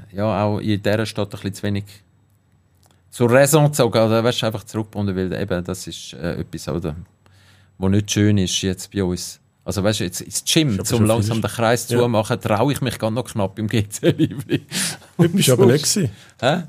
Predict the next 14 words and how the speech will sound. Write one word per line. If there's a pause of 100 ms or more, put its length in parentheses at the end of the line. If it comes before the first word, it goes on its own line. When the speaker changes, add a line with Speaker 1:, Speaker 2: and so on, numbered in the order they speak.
(140)
Speaker 2:
Heute
bist
du
aber
nicht.
Speaker 1:
Nein,
heute
habe
ich
es
nicht
angehabt.
Speaker 2:
Ja. (300)
Speaker 1:
Ja.